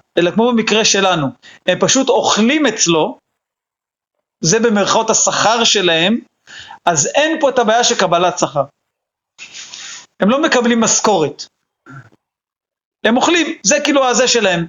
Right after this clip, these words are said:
הם שם בבית מסדרים, הם כזה אנשי תחזוקה, והם מקבלים מסעודה. הם אוכלים שם. אז אומר לו, שרשיו דקא משרשו ליה, רש"י אומר, רווח בעלמא כדי סעודתם דקא אכלים, זה לא, הם לא מקבלים שכר,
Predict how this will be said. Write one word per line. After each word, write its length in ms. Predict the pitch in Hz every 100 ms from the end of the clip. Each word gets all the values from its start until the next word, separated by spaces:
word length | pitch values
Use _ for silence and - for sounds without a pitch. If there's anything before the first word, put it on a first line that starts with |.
| -
הם 120 | 240
שם 200 | 214 247
בבית 200 | 220 208
מסדרים, 400 | 208 208 202 220
הם 80 | 208
כזה 200 | 214 196
אנשי 160 | 185 208
תחזוקה, 460 | 202 175 175 285 349
והם 120 | 320
מקבלים 380 | 311 277 311 320
מסעודה. 520 | 285 - 254 240 208 - - _ - -
הם 140 | 214
אוכלים 320 | 254 302 233 214
שם. 220 | 175 151 - _ _ - - - -
אז 160 | 165 165
אומר 180 | 226
לו, 140 | 277 240
שרשיו 720 | - 208 180 - 294 320 277
דקא 220 | 226 214
משרשו 560 | 196 170 180 170 147 196
ליה, 220 | 208 202
רש"י 200 | 220 214
אומר, 260 | 214 202 165 - - - -
רווח 680 | 175 185 233 294 233 254 -
בעלמא 760 | 190 208 185 254 254 240 220 185
כדי 380 | 196 190 208 240
סעודתם 680 | - 214 196 185 185 175 165
דקא 280 | 160 160 160
אכלים, 240 | 156 170
זה 100 | 156
לא, 140 | 175 254
הם 80 | 254
לא 160 | 208 240
מקבלים 280 | 262 247 208
שכר, 640 | - 180 - 165 156 247